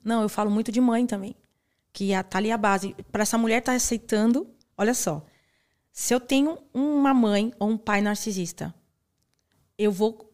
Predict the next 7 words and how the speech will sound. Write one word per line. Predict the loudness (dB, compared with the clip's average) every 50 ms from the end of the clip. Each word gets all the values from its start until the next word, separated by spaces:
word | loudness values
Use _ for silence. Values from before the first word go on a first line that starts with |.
| _ _ _
facilmente, | -2 -2 -2 0 -2 -4 -4 0 2 2 2 2 0 -2 -6 -6 0
ou | 4 6 6
eu | 6 6
vou | 4 0 -4
ser | -4 -2 -2
uma | -2 0 0
narcisista, | 0 -2 -2 -4 -6 -6 -4 -4 -4 -4 -4 -6 -6